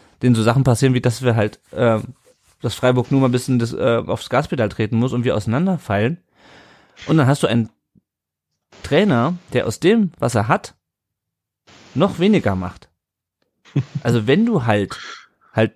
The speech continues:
Speaker 1: eine Mannschaft hast, die so ist, wie sie ist, dann setz sie doch nach ihren Stärken ein. Und stell nicht einen fucking Innenverteidiger auf die rechte Außenbahn. Und wenn du merkst, nach fünf Spielen, dass dein vier drei drei halt nicht funktioniert,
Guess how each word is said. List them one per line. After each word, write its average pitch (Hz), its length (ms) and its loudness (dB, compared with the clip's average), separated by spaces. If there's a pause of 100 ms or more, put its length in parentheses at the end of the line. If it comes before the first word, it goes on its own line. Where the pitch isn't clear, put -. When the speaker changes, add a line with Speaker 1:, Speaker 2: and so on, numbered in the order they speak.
Speaker 1:
eine 117 100 -2
Mannschaft 120 380 2
hast, 120 200 -2
die 131 80 -2
so 135 80 0
ist, 120 220 -4
wie 104 100 -4
sie 98 160 -6
ist, 147 340 -4 (1120)
dann 135 200 4
setz 107 260 0
sie 135 100 -2
doch 117 140 0
nach 113 140 -2
ihren 117 300 -2 (180)
Stärken 208 500 -6
ein. 101 280 -4 (1600)
Und 135 160 2 (160)
stell 131 440 2
nicht 139 260 0
einen 151 160 2
fucking 139 340 -6
Innenverteidiger 147 680 -2
auf 151 100 -6
die 165 140 -6
rechte 175 320 -6
Außenbahn. 151 560 -4 (500)
Und 135 160 0
wenn 160 80 2
du 175 60 4
merkst, 196 380 2
nach 143 120 -2
fünf 226 200 -2
Spielen, 208 320 -2
dass 151 140 -2
dein 143 180 0
vier 196 200 0
drei 175 200 0
drei 180 300 0
halt 151 160 0
nicht 143 120 -6
funktioniert, 160 760 0